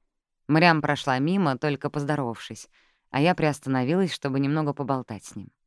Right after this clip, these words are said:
"Привет, Томми. Всё никак не выпадал случай ещё раз поблагодарить тебя за тот вечер, когда ты помог Мариам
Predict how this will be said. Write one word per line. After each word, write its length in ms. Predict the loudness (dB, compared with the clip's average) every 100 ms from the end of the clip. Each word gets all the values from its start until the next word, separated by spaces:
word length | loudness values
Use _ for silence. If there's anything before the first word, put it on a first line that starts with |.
| _ _ _ _ _ _
"Привет, 460 | -2 2 4 2 2
Томми. 460 | 0 0 -2 -6 _ _ _ _ _
Всё 180 | -2 2
никак 320 | 4 4 4
не 140 | 4 2
выпадал 400 | 4 4 4 2
случай 380 | -2 -6 -2
ещё 260 | -2 0 -2
раз 160 | -2 -2
поблагодарить 640 | -6 -4 -2 -2 -2 -4
тебя 240 | -4 -4
за 140 | -2 -2
тот 200 | -4 -2
вечер, 400 | -2 -2 -8 -12 -18 -20 -20 _ 0
когда 320 | 2 6 4
ты 200 | 4 0
помог 380 | 2 4 2 2
Мариам 640 | 0 2 2 2 0 -4